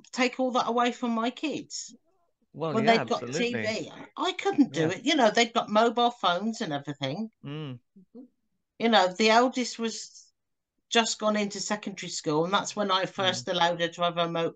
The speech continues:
Speaker 1: first mobile phone.
Speaker 2: Mm.
Speaker 1: And it was a sort of, I couldn't do that to my, I couldn't take all that away from my kids.
Speaker 2: No, absolutely. Yeah. Even with,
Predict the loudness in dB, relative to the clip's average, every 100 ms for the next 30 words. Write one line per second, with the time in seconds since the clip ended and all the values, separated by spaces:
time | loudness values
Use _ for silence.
0 | _ 0 0 0 -2 -2 2 0 0 0
1 | 0 0 -6 _ _ _ _ -10 -8 -8
2 | -12 _ _ _ _ _ 0 2 0 -6
3 | -6 -6 -2 -2 -4 _ _ _ _ _
4 | -14 0 2 2 0 -2 -2 -4 -6 -4
5 | -6 0 0 4 2 2 -2 -2 0 0
6 | -2 -2 -2 -2 -4 -4 -4 -6 -12 -14
7 | _ _ _ _ _ _ -8 -4 -2 -4
8 | -8 -12 -8 -8 -10 -14 -14 _ _ _
9 | -8 -6 -8 _ _ _ _ _ -2 -2
10 | 0 0 0 -2